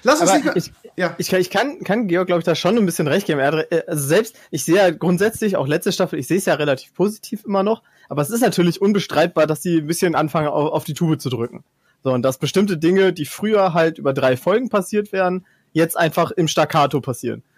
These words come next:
Speaker 2: Das ist, haben wir ja letzte Staffel schon über, im Podcast drüber geredet, diese ominösen Zeit- und Ortssprünge, wo sich Leute scheinbar irgendwie teleportiert haben, weil es auf einmal so fix ging. Das ist früher nicht passiert. Früher hat man also die Leute dann eben losgeritten und dann hat das zwei Folgen gedauert, bis die angekommen sind.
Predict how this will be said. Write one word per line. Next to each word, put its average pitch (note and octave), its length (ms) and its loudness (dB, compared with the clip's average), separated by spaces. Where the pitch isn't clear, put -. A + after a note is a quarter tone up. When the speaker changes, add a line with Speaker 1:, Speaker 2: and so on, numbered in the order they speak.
Speaker 2:
Das B2 140 -8
ist, D3+ 80 -6
haben C#3 320 2
wir D3+ 60 4
ja C#3+ 40 6
letzte E3 300 0
Staffel D3+ 360 -2
schon D3+ 420 -2
über, D3 260 -4
im D3 100 -2
Podcast D3+ 520 -2
drüber D3 180 -2
geredet, C#3 440 2
diese C#3+ 220 2
ominösen D3+ 560 2
Zeit- D#3+ 380 2
und D3 100 -4
Ortssprünge, C#3+ 680 0
wo C3 100 0
sich B2 160 -4
Leute C#3+ 200 2
scheinbar C#3 280 0
irgendwie C#3 160 -2
teleportiert D3 560 -2
haben, A2+ 220 -2
weil A#2+ 80 0
es - 60 -12
auf - 80 -14
einmal B2 180 -4
so A#2+ 80 -6
fix - 300 -8
ging. - 180 -6
Das C#3 220 -4
ist D#3+ 160 -2
früher F#3 220 4
nicht E3 160 0
passiert. F3+ 380 2
Früher E3+ 420 4
hat E3+ 200 -2
man F#3 120 4
also D3+ 180 2
die D3+ 60 -6
Leute C#3+ 220 2
dann F#3+ 140 2
eben G3+ 160 2
losgeritten D#3 680 -2
und C3 140 -4
dann D3 140 0
hat D3+ 120 0
das D#3+ 200 -2
zwei C#3 180 2
Folgen D3+ 220 0
gedauert, G3+ 340 2
bis - 140 -12
die D3+ 100 0
angekommen B2+ 520 -4
sind. A2+ 200 -12